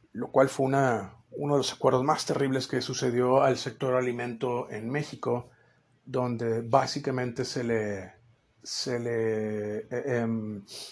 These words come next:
esclavizaba, por así decirlo, utilizando una palabra muy dramática, con el mercado estadounidense, ya que el grano que se produ-, que se utilizaría para, para esa siembra sería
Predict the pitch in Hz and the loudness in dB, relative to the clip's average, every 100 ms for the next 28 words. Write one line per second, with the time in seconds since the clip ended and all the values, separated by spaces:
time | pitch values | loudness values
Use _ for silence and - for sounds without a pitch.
0 | - _ _ _ _ _ _ _ _ _ | -20 _ _ _ _ _ _ _ _ _
1 | _ _ _ _ - _ - _ - 135 | _ _ _ _ -20 _ -20 _ -4 -4
2 | - 139 127 - 135 127 135 139 135 120 | 0 0 0 4 6 6 4 2 0 -4
3 | 107 120 107 113 - - 147 117 120 110 | 0 0 2 -2 -4 -12 -8 0 0 2
4 | 120 120 110 117 113 117 117 113 120 117 | 2 2 4 6 6 6 6 6 4 2
5 | 113 110 - - - - - - _ - | -2 -4 -8 -20 -20 -20 -20 -20 _ -20
6 | - - - - 139 131 131 127 143 139 | -20 -20 -20 0 4 6 6 4 6 6
7 | 131 120 127 139 139 143 127 127 160 175 | 4 2 4 4 4 2 2 4 4 4
8 | 151 156 139 139 127 - 135 135 143 143 | 4 2 4 2 2 2 8 8 8 4
9 | - _ _ - _ _ _ _ _ _ | -8 _ _ -20 _ _ _ _ _ _
10 | _ _ - 147 135 127 123 123 120 147 | _ _ -2 4 4 4 2 2 6 8
11 | 165 165 165 151 143 151 151 175 135 151 | 8 6 2 -4 2 4 4 2 -2 -6
12 | 139 151 143 156 196 147 - 113 113 - | -2 -2 0 2 4 4 4 0 0 2
13 | 120 127 170 - 160 127 104 113 117 131 | 2 2 0 0 0 0 -2 -4 2 4
14 | 139 143 156 | 6 4 0